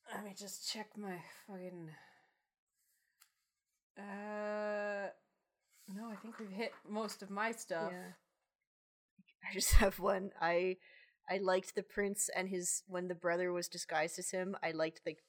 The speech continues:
Speaker 2: their little hissy fit fight that nobody, um, got to, <laughs> to
Speaker 1: <laughs>
Speaker 2: intervene.
Speaker 1: They just sort of,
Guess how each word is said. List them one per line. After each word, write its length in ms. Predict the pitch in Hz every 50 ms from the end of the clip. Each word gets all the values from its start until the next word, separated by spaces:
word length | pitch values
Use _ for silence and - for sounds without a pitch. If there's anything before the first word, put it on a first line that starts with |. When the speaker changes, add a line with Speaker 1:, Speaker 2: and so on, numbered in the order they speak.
| -
Speaker 2:
their 260 | 175 165 156 156 151 147 _
little 420 | - 180 170 170 165 160 160 156 147 165 -
hissy 280 | 202 170 - 190 185 180
fit 220 | - 190 180 175
fight 320 | - - 185 175 185 202 190 -
that 220 | 180 160 151 165
nobody, 600 | 185 190 180 175 170 185 175 175 170 175 175 - - - -
um, 360 | - 170 165 165 160 170 190 - 294 - -
got 160 | - 190 175 - -
to, 160 | - 294 - - - - - - - - - -
<laughs> 160 | - 294 320 330
to 400 | - - 381 302 311 - 285 311
Speaker 1:
<laughs> 20 |
Speaker 2:
intervene. 640 | - - 254 453 494 - 208 - - 214 262 - - _ _ _ _ _ _ _ _ _ _ _ _ _ _ _ _ _ _ _ _ _ _ _ _ _ - - - 640 554 403 -
Speaker 1:
They 120 | 359 370 381
just 280 | 302 - 381 370 - -
sort 180 | 415 349 370
of, 180 | - - -